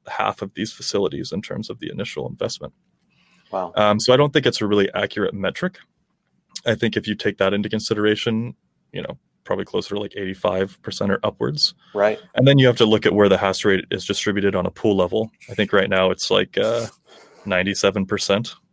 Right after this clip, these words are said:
Speaker 1: or something like that is in pools based in China,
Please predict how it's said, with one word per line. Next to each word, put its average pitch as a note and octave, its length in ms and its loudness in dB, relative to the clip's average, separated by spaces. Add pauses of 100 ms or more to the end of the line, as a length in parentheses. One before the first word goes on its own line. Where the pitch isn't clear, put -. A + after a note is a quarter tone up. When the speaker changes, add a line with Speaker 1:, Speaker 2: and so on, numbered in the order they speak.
Speaker 1:
or A#2 80 -10
something A#2 280 -6
like A#2 200 -2
that B2 260 0
is G2 480 0
in A2 440 -4 (540)
pools G2+ 220 2
based G2 320 2
in G2 360 0
China, G2+ 420 0